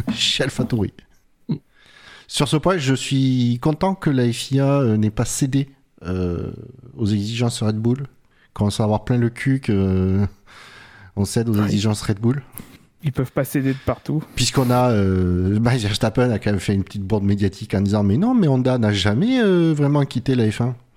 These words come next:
Speaker 1: <laughs> Alors, <clears throat> Max, c'est pas ce qu'il fallait dire. Oui, puisque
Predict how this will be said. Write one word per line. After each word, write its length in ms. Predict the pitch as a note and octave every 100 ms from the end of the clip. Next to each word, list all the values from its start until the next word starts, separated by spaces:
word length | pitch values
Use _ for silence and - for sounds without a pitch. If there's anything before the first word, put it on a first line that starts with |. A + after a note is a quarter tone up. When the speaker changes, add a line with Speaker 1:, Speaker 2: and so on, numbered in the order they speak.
| - - - - D#3 - -
Speaker 1:
<laughs> 1080 | - - D#3 D3+ - _ - - - -
Alors, 360 | A2+ A#2 A#2 - D3+
<clears throat> 100 | D3
Max, 360 | B2 C3+ C#3+
c'est 120 | - C#3
pas 140 | D3
ce 120 | D#3
qu'il 180 | D3 D#3
fallait 240 | D#3 E3 F#3
dire. 400 | G#3 G#3 E3 D#3 - - - - - - - - - - _ _ _ _ - - - _ _ _ _ - - - - _
Oui, 180 | G#2+ A#2+
puisque 300 | A2 - G#2+